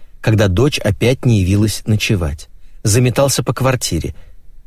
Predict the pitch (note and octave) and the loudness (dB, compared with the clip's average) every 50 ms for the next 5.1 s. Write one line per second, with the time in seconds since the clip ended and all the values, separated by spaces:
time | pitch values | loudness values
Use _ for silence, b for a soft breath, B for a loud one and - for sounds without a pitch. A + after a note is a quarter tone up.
0 | - - - A2 G2+ - A2 G2+ - - - - - - A#2+ G#2 G2 F2+ F2+ F2+ | -12 -4 -2 0 2 2 0 0 -2 -4 -4 -2 0 2 2 4 4 4 2 4
1 | G#2 C3 D#3 D#3+ C3+ - - D3 D3+ - - - - F#2+ D#2+ C#2+ b b b b | 4 4 2 2 0 0 0 0 0 0 0 0 0 0 0 -2 b b b b
2 | b b b b - - - - - A#2 G2+ - A2 G2 - - B2+ B2+ A#2+ A#2 | b b b b -16 -14 -6 -2 0 0 2 2 0 0 2 2 4 4 4 4
3 | A2 - A#2+ A#2 A2 - A#2+ A2+ A2+ - - - A2+ A#2 B2 A#2 B2 D3 D3+ C3 | 2 2 2 2 2 2 2 2 0 0 -2 0 2 2 2 4 4 4 4 4
4 | A2 F#2 D#2 - - - F2 - - G2+ G#2 F#2+ - - - F#2+ D#2+ D#2 D2 - | 4 2 0 0 -2 -4 -4 -4 -2 0 0 0 0 -2 -2 -2 -2 -2 -2 -2
5 | D#2+ - | -4 -4